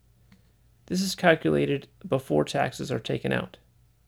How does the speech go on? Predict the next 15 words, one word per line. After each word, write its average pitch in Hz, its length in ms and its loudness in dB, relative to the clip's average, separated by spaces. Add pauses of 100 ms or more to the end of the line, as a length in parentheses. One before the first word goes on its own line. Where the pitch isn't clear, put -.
(1400)
Now, 147 240 2
let's 185 260 4
just - 300 -2 (160)
talk 165 260 6
a 151 60 2
little 165 260 4
bit 151 160 6
about 135 420 4
how 160 240 2
to 156 120 -2
calculate 143 600 0
your 139 140 -2
gross 135 400 -2
monthly 131 340 -2
wages. 127 500 -4